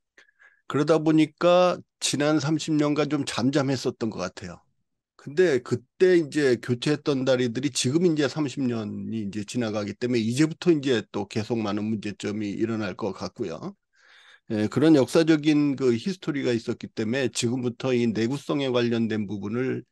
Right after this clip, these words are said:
에, 우리가 좀 더, 어, 포커스를 갖고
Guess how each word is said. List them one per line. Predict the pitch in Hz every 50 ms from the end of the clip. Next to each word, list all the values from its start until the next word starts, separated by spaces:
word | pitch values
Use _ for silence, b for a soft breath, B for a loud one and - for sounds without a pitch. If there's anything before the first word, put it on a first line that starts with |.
| _ _ _ _ _ _ _ _ _ -
에, | 104 98 101 101
우리가 | 101 107 117 120 123 117 117
좀 | - - 127 120 101
더, | 113 104 95 98 117 135 160 175 180 -
어, | 107 107 101 98 101 101 98 98 101 -
포커스를 | - 165 - - 151 - - 139 127 113
갖고 | 107 101 95 - - 104 95 90